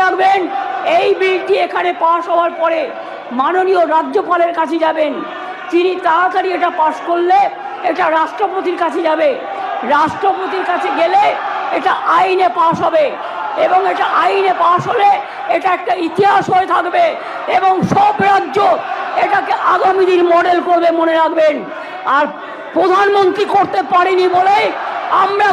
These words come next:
করেছি। প্রধানমন্ত্রী, আপনি দেশের লজ্জা, আপনি মেয়েদের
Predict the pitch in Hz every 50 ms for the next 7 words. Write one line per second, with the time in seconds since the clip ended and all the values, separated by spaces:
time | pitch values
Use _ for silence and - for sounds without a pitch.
0 | 392 415 403 392 403 403 - 339 381 349 294 - - - - - - - 403 392
1 | 403 427 427 415 440 415 427 427 - - 466 480 427 330 - - - - - -
2 | - - - 605 - - 453 453 - - - 466 415 381 427 - - - - -
3 | - 453 453 440 440 427 415 403 381 349 - - - - - - - - - -
4 | - - - - - - - 440 415 403 403 415 415 427 440 427 - 453 440 427